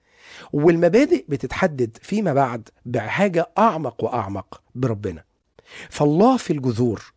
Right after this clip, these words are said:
هو الشخص الوحيد الصح تمامًا في كل المواقف، والله بيدينا مبادئ،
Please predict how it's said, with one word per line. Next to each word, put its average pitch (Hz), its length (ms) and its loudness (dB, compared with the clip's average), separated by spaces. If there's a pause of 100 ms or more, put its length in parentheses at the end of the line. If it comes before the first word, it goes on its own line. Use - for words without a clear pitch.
(140)
هو 123 160 -2
الشخص - 440 -2
الوحيد 120 580 -6
الصح - 440 -2
تمامًا 120 500 -2
في 123 140 -8
كل 202 240 0
المواقف، 156 600 0 (600)
والله 131 540 2
بيدينا 135 600 -2
مبادئ، 127 480 2